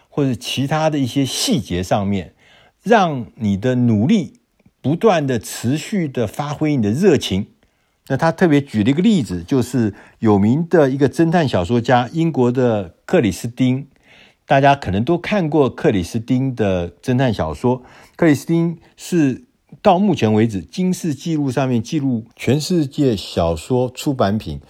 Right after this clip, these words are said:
被贩卖最多的一位作者，他的作品只比《圣经》跟莎士比亚这两本书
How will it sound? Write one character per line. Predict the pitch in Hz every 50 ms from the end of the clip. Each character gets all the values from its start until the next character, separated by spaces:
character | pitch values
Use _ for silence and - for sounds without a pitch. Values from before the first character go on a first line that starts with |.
| _ _ _ _ _ _
被 | _ 123 113 101
贩 | - - 143 117 104
卖 | 101 107 101 92 85 - _ _ _ _ _
最 | - - 165 120
多 | 92 - - 110 104 104 104 104 101 98 101 _ _ -
的 | 92 87 82 78 - _
一 | - 87
位 | 90 95 85
作 | 76 - - 98 85
者， | 76 - 78 76 - _ _ - - - _ _
他 | - - 139
的 | 135 120
作 | 110 - - - 185 156 123
品 | 98 - 95 82 82 82 - _ _
只 | - - 95 92 90
比 | - - 98 85 80 82 - _ _ _ -
《圣 | - - - - 226 170 127 110
经》 | 101 123 123 131 135 180 - _
跟 | - 120 120 120 107
莎 | - - - 151 160
士 | 151 - -
比 | - 107 104
亚 | 101 87 - - - - - _ _ _
这 | - 135 117
两 | 104 98 113 120
本 | 104 82 73 73
书 | - - 110 113 120